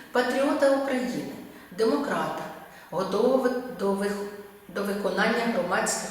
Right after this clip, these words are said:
обов'язків, до успадкування духовних і культурних надбань українського народу. Патріотизм,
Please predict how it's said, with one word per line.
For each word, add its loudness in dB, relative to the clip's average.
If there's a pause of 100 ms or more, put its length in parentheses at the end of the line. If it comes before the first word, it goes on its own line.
обов'язків, -6 (480)
до 4 (100)
успадкування 0
духовних 4 (140)
і -6
культурних -4 (100)
надбань 0 (340)
українського -4 (260)
народу. -8 (840)
Патріотизм, 2